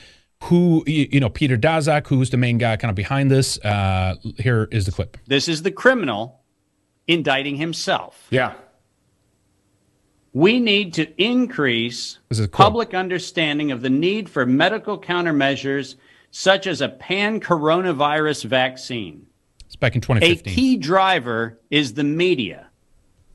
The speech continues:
Speaker 2: and the economics will follow the hype. We need to use that hype to our advantage to get to the real issues.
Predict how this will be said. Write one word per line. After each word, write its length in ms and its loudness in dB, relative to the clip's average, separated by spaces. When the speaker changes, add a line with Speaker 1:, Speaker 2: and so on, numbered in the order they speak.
Speaker 2:
and 160 2
the 180 -4
economics 800 -2
will 160 -2
follow 420 2
the 160 -2
hype. 460 -6
We 320 2
need 340 -2
to 100 0
use 500 -2
that 300 2
hype 460 -4
to 220 -2
our 240 2
advantage 800 -2
to 100 -10
get 300 0
to 100 -8
the 100 -6
real 340 -2
issues. 680 -8